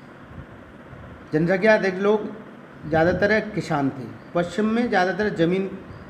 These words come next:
पर किराए और छोटे काश्तकारों खेती करते थे, जब पूर्वी और मध्य यूरोप में भूमि विशाल जागीरों में बंटती, जिस पर भूदास खेती करते थे।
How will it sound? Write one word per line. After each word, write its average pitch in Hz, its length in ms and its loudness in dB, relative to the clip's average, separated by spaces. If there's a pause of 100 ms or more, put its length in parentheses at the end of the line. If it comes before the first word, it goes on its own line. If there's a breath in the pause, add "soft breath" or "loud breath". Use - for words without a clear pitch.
(140)
पर 175 100 0
किराए 170 420 4
और 180 120 4
छोटे 170 300 -2
काश्तकारों 160 520 0
खेती 151 260 -4
करते 139 340 -6
थे, 165 160 -4
जब 175 320 -2
पूर्वी 208 260 0
और 185 120 2
मध्य 175 280 -2
यूरोप 165 360 -2
में 185 220 -4 (520 loud breath)
भूमि 175 220 4
विशाल 170 380 2
जागीरों 151 340 2
में 156 100 0
बंटती, - 640 -10
जिस 139 100 -4
पर 165 180 0
भूदास 160 600 2
खेती 127 200 -8
करते - 120 -16
थे। - 400 -16